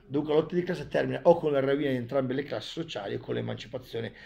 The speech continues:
di una. Dunque la lot-, la, la, la lotta di classe come portatrice di libertà e di emancipazione. Dunque non un filosofo dell'uguaglianza. L'uguaglianza è una condizione della libertà, perché se gli uomini non sono uguali,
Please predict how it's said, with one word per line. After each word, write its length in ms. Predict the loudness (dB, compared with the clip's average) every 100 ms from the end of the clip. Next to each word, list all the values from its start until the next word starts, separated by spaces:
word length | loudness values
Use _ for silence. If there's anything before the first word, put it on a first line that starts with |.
| -20 -16
di 160 | -8 -6
una. 220 | -2 0
Dunque 340 | 2 2 4
la 80 | 4
lot-, 320 | 6 4 0
la, 200 | -2 0
la, 140 | 0 -4
la 200 | -2 0
lotta 280 | 0 0 -4
di 120 | -6
classe 360 | -4 -4 -6
come 140 | -6 -6
portatrice 640 | -4 -6 -4 -8 -8 -10
di 180 | -8 -6
libertà 760 | -4 0 -2 -2 -6 -2 0 -2
e 220 | -4 -4
di 280 | -6 -10 -12
emancipazione. 1600 | -2 2 2 2 -2 -4 -4 -8 -10 -8 -10 -10 -18 -18 -18 -20 _ -20 -20 -20 -8
Dunque 500 | 2 4 4 4 4
non 420 | 6 8 8 8
un 140 | 4
filosofo 540 | 0 0 2 2 0 -2
dell'uguaglianza. 1400 | 2 2 4 2 0 -2 -2 -4 -4 -6 -16 -18 -18 -2
L'uguaglianza 880 | 2 6 8 10 10 8 6 2 2
è 20 |
una 200 | 2 0
condizione 1120 | 0 0 0 -4 -6 -10 2 4 6 4 2
della 160 | -2 -6
libertà, 520 | -8 -12 -12 -14 -14 -20 _ _ -20 _ _ _ _ -20 -18 -10
perché 180 | -6 -6
se 140 | 6
gli 40 |
uomini 200 | 8 8
non 100 | 6
sono 320 | 2 4 6 4
uguali, 800 | 2 2 4 4 4 0 -8